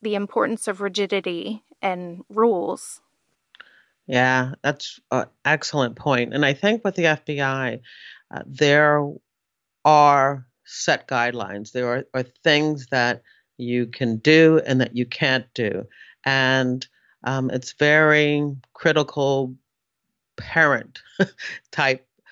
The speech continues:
Speaker 2: you know, situations where if you do something wrong, you know, someone's gonna tell you, someone's gonna call you on the carpet. Uh, you, you are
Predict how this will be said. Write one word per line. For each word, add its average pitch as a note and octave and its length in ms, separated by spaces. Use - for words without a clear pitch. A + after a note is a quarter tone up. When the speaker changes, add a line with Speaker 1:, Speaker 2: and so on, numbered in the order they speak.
Speaker 2:
you D3 60
know, C3+ 160
situations C#3 760
where B2 180
if B2 100
you C3 80
do F3 220
something D#3+ 420
wrong, D3 420
you C#3+ 60
know, C#3 100
someone's F3 400
gonna E3 180
tell D#3 300
you, A2 260
someone's C#3+ 320
gonna C#3+ 200
call C3+ 260
you C3 100
on B2 160
the A#2+ 80
carpet. B2 540
Uh, - 100
you, C3+ 380
you D#3 540
are C#3 580